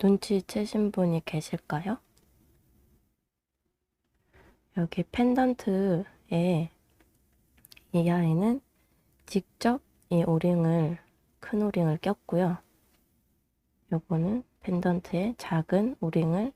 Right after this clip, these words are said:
하나 더 추가했습니다. 그러니까 어쨌든 손이 한 번 더 가야 예쁜 것 같아요. <laughs> 이런 식으로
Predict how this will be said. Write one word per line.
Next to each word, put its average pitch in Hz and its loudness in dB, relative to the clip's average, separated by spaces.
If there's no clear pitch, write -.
하나 175 -6
더 - -18
추가했습니다. 175 -2
그러니까 208 -6
어쨌든 - -2
손이 269 2
한 240 0
번 226 2
더 208 -2
가야 196 0
예쁜 190 -4
것 165 -2
같아요. - -20
<laughs> - -6
이런 175 0
식으로 190 -4